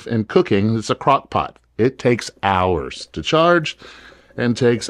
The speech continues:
hours to discharge, to treat that battery right. The lithium batteries, this is kind of like your Instapot, okay? It can do the same thing in far shorter amount of time.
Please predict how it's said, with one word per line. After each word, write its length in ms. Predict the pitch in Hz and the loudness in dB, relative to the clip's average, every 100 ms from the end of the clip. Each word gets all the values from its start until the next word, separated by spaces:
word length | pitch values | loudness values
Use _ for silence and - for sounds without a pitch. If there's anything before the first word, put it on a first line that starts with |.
| - | -2
hours 500 | 104 101 87 85 - | 0 2 2 0 -4
to 100 | 78 | -4
discharge, 680 | 78 87 - 71 - - - | -2 -2 -4 -6 -8 -14 -14
to 100 | 78 | -14
treat 420 | - 127 135 135 | -4 0 0 0
that 300 | 117 110 95 | 0 0 2
battery 420 | 98 95 92 87 | 2 2 2 0
right. 320 | 80 85 73 - _ _ _ _ _ _ _ _ _ _ | 0 -2 -4 -14 _ _ _ _ _ _ _ _ _ _
The 100 | - | -8
lithium 440 | 76 170 - 123 92 | 0 2 2 0 2
batteries, 460 | 95 101 104 98 | 0 2 0 -2
this 360 | - 110 143 - | 0 2 2 2
is 160 | 135 120 | 2 2
kind 220 | 117 117 | -2 0
of 100 | 104 | 2
like 220 | 110 - | 0 0
your 100 | 104 - | -4 0
Instapot, 540 | 117 110 - 85 - - _ _ _ - | -2 -2 -6 -8 -10 -14 _ _ _ -20
okay? 280 | 85 90 101 - | -8 -2 -2 -2
It 160 | 131 101 | -4 -2
can 100 | 123 | -2
do 140 | 185 | -2
the 80 | 147 | 0
same 280 | - 185 160 | 2 2 2
thing 360 | 202 160 107 - - - - _ | 4 4 4 -2 -12 -20 -20 _
in 100 | 117 | -20
far 680 | - - - 139 139 135 135 120 | -18 -6 2 4 6 6 4 0
shorter 380 | - - 110 92 | -2 2 4 4
amount 260 | 85 80 76 | 2 0 -4
of 80 | |
time. 380 | - 98 71 - | -4 -4 -4 -12